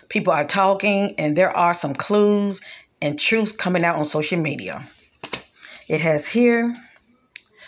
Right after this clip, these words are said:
"Suspect lives near the scene of the crime." I thought that was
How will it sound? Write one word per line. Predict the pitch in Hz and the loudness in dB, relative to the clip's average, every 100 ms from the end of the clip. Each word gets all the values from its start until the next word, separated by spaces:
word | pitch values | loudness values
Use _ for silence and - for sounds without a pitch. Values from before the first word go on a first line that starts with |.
| - | -20
"Suspect | - - 240 240 214 208 | -10 2 2 2 0 0
lives | 170 190 190 190 | 2 4 4 4
near | 160 175 | 2 4
the | 170 143 | 4 0
scene | - - 226 185 139 139 - | -2 -2 2 2 2 -2 -2
of | 156 170 | -2 -2
the | |
crime." | 180 - 143 135 135 135 - - | -4 -2 0 0 -4 -8 -16 -4
I | 147 | 0
thought | 214 180 | 2 2
that | 175 | 2
was | 143 | 0